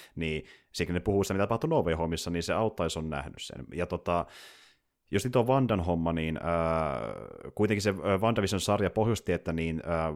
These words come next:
Wanda on käyttämässä Darkhold-kirjaa, ja se ei vielä välttämättä ihan täysin ollut siihen,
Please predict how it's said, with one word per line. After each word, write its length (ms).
Wanda 220
on 80
käyttämässä 420
Darkhold-kirjaa, 920
ja 80
se 140
ei 160
vielä 240
välttämättä 520
ihan 180
täysin 260
ollut 120
siihen, 300